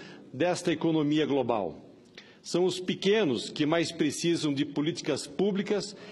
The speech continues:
de crédito bom e barato, de incentivos fiscais e de apoio do governo para continuar produzindo e gerando emprego no país.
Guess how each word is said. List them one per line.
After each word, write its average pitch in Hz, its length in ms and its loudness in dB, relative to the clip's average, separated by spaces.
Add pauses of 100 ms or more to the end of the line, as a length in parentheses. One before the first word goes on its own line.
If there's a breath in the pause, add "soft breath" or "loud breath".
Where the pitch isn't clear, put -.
(260 loud breath)
de 123 120 -2
crédito 160 840 2
bom 160 260 2
e 185 60 2
barato, 165 580 2 (240 loud breath)
de 170 120 0
incentivos 185 800 2
fiscais 156 760 0 (240 loud breath)
e 165 80 0
de 170 160 2
apoio 196 420 4
do 165 120 2
governo 151 360 2
para 185 220 2
continuar 190 520 0
produzindo 202 840 2 (300 loud breath)
e 175 120 -2
gerando 190 480 4
emprego 170 420 2
no 170 120 0
país. 131 500 -2